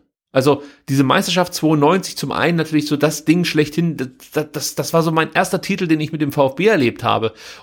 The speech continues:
und wahrscheinlich auch der intensivste, muss ich im Nachhinein sagen. Also zwei sieben war auch grandios, ja,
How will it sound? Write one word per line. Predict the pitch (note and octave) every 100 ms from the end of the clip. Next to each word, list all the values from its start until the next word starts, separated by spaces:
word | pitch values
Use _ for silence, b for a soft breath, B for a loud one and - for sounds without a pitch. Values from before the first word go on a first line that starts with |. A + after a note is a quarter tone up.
| -
und | B2+
wahrscheinlich | C3+ C#3 D3+ D3+ - B B
auch | B2
der | A#2+ D#3
intensivste, | D#3+ D#3 C3+ C3 A3+ - A#2+
muss | G#2+
ich | G#2
im | A2+
Nachhinein | A2 G#2 A2 G#2+
sagen. | G#2 G#2
Also | A2+ B2+
zwei | D#3 C#3+
sieben | D3+ A3 F3+
war | B2+ -
auch | F#3+ -
grandios, | - C3+ B2 F3+ A#3+ -
ja, | - G3